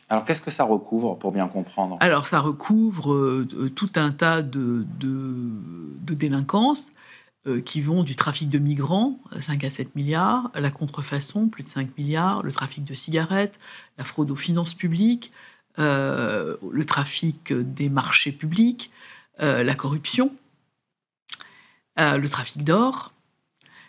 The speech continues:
Speaker 2: c'est-à-dire toute une, une production d'argent sale, euh, qui ensuite doit être blanchie pour intégrer les,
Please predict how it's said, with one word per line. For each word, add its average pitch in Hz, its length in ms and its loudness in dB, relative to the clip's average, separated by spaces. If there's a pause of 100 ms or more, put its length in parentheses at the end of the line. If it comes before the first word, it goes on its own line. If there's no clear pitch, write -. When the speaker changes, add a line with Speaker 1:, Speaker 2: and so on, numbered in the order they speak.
(120)
Speaker 2:
c'est-à-dire 151 760 2
toute - 240 -2
une, 160 280 4 (120)
une 151 140 0
production 185 680 2
d'argent 131 380 2
sale, 240 420 2 (1600)
euh, 143 180 2
qui 160 220 0
ensuite 147 360 2
doit 151 180 4
être 147 220 -2
blanchie 147 580 0
pour 151 240 -4
intégrer 147 580 0
les, 127 220 -4